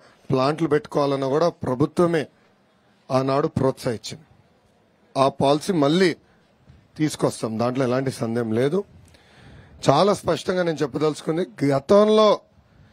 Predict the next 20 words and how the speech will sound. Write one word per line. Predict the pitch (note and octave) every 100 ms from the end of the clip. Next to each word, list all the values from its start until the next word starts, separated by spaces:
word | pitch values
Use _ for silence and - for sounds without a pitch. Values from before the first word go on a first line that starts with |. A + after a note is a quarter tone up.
| _ _ - A2+ C#3+
ఏ | F3+ F3+
కరెంటు | E3 E3 F3 F3+ -
ఛార్జీలు | D#3+ D#3 D#3+ D#3+
అయితే | D#3 E3 D3+
మీరు | C#3 A#2 -
చెల్లించారో | A#2+ B2 C3+ D3+ C#3 C#3 A#2+ - _ _ _ _ _ _ B2+
ఆ | C3+ E3
స్లాబ్ | - D3+ D3 D#3 D#3+
రేట్ | F#3
మళ్ళీ | E3 C#3+ D3
తీసుకొచ్చే | - C#3+ C3+ - C3 C#3
బాధ్యత | A2+ A#2 B2+ C3 D3 F#3+ F#3 - _ -
తెలుగుదేశం | C#3 C#3+ D3+ C#3 C#3 - C3+ -
ప్రభుత్వం | B2 A#2+ C3+ - G3 A3 - - -
తీసుకుంటుంది. | C3+ C3+ - C3 A#2+ G#2 A#2+ A#2 A#2 D#3+ D#3 - - - - - - - - _ - - _ _ _ - - - _ _ -
బాబు | A#2 C3 F#3 G#3 G3+
గారు | G#3 G#3
ఎప్పుడు | F#3+ - G3
అధికారంలోకి | E3+ F3+ G3 E3+ F3 E3+ D3+
వచ్చినా | D3+ E3